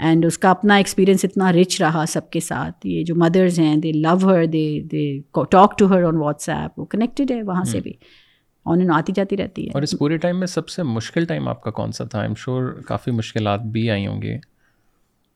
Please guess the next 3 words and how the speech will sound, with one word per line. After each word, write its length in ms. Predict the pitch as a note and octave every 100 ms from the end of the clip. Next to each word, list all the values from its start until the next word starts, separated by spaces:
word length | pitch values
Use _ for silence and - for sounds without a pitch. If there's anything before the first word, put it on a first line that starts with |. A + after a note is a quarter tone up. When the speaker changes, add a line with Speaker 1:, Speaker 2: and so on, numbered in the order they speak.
| _ -
Speaker 1:
آہ، 720 | C4 B3+ C4 B3+ B3+ B3 A#3 G#3+ - - - - _ _ _ _ _ _ _ _ _ _ _ _ _ _ _ _ -
you 80 | D4+
know, 160 | E4